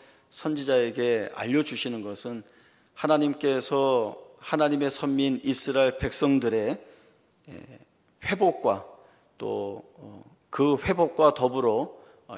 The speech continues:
영광이 주어질 것이다 라고 하는, 음, 그러한 내용입니다. 어, 이러한 선포가, 어, 에스겔 선지자에게 주어지고, 에스겔 선지자는,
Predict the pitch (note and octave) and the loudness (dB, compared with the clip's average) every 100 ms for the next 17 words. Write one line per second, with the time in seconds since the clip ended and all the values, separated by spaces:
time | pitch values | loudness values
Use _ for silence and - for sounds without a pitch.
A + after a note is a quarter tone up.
0 | - A#2 B2+ C#3+ D#3+ F#3+ F#3+ D3 C#3+ C3 | -6 -2 0 4 4 4 -2 0 0 -2
1 | B2 A#2 - A2+ G#2 G2 G#2 A2 B2 B2 | -4 -4 -4 -4 -4 -6 -10 -8 -6 -6
2 | A2+ G#2 - _ - - A2+ - - B2+ | -6 -8 -16 _ -18 -16 -14 -10 -4 0
3 | B2 B2 G#2 - G#2+ A#2 B2+ A#2+ G#2 G2 | 0 0 -4 -8 -6 -2 0 -2 -4 -8
4 | F#2+ - - - - - _ C#3 D3 E3 | -14 -20 -20 -20 -20 -20 _ -4 4 8
5 | F#3+ F#3+ F3 G#3+ G3 F#3+ D3 D#3 C#3 G#2 | 10 8 6 0 0 0 6 8 8 4
6 | G2 - - - - - - - - _ | -4 -16 -20 -20 -20 -20 -20 -20 -20 _
7 | _ - B2 C#3 C3 C3+ A#2+ G2+ - - | _ -2 0 2 4 4 4 0 -8 -14
8 | - - D#3 C3+ C3+ A#2 A2 G#2 G#2+ F#3+ | -8 -2 -2 2 2 4 2 -2 -4 -8
9 | - - A#2+ A2 G2+ G#2 - - - - | -10 -4 -2 -2 -4 -8 -8 -18 -20 -20
10 | _ A#2 A2 B2 A#2+ A#2 A2+ D#3 C#3+ C3+ | _ -6 -4 -2 0 0 0 0 0 2
11 | A#2+ C3 B2+ | 2 0 -2